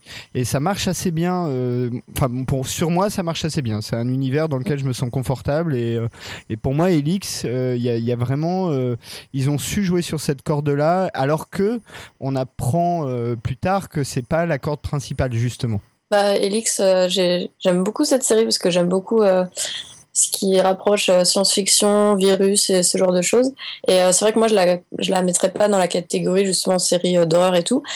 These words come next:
Speaker 2: Mais effectivement, il y a certaines scènes plutôt pas mal. Euh, c'est, euh,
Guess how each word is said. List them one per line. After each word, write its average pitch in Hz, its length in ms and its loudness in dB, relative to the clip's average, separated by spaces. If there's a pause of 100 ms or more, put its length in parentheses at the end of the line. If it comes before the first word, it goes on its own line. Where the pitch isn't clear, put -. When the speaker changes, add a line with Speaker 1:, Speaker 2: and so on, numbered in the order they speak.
(180)
Speaker 2:
Mais 190 140 4
effectivement, 247 500 2
il 262 80 6
y - 20 8
a 180 80 6
certaines 208 640 0
scènes 240 320 2
plutôt 240 280 2
pas 220 140 2
mal. 214 280 2 (380)
Euh, 180 800 2 (680)
c'est, - 360 2
euh, - 300 2